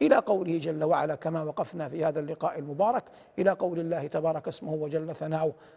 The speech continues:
"أفأصفاكم ربكم بالبنين واتخذ من الملائكة إناثا إنكم لتقولون قولاً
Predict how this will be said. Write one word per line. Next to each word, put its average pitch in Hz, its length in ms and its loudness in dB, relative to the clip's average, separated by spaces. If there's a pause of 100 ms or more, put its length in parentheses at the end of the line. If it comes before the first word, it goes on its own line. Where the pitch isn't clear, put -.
"أفأصفاكم 160 880 2
ربكم 151 540 -6
بالبنين 151 520 -4 (320)
واتخذ 156 520 0
من 151 160 -6
الملائكة 147 720 -6
إناثا 143 500 -8 (380)
إنكم 151 600 -4
لتقولون 147 640 -6
قولاً 180 460 4